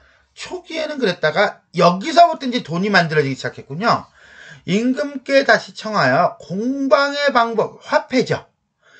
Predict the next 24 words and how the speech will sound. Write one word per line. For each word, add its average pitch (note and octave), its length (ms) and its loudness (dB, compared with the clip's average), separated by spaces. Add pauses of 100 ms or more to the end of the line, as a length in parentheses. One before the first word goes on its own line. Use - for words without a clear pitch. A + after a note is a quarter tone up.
(140)
씀씀이를 C4+ 800 -2
편하게 C#4 420 -2
하자 A#3 500 2
하였다. - 760 0 (380)
그의 F#3 280 -2
말이 E3+ 480 0
식화지라는 F3+ 920 -4
책에 C4+ 540 -2 (340)
있다. C3+ 1120 -2 (480)
어, G#2+ 260 -20
그렇구나. D3+ 800 -2 (520)
그러니까 F#3 300 2
이때부터 C4+ 640 4
이제는 G3 300 0
융성을 F3 560 -2
이제는 C#3+ 300 -4
계속 - 360 -10
화폐라든가 E3 600 0
경제라든가 C#3 600 -4
이때 F3 360 -4
신경을 C4+ 420 2
쓰게 G3 200 -2
된 C#3 140 -4
거네요. G2 400 -14